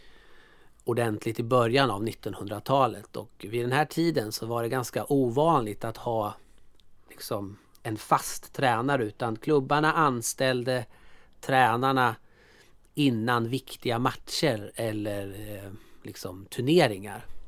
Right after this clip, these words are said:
Eh, men den allra största träningen, den, den ju-, den stod liksom spelarna för själv. De planerade och utförde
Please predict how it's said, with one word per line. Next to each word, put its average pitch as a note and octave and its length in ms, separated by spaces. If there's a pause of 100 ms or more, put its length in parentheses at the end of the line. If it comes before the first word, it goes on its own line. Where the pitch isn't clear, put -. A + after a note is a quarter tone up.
(580)
Eh, G2+ 420
men A#2+ 500 (260)
den B2+ 160
allra C3+ 500
största A2+ 640 (360)
träningen, G#2 640 (200)
den, A#2+ 200 (500)
den C3 200
ju-, C3+ 220
den C3 180
stod A2 340 (160)
liksom - 340
spelarna G#2+ 520
för A#2 100
själv. A2+ 280
De B2+ 120
planerade A2+ 500
och G#2+ 60
utförde G#2+ 520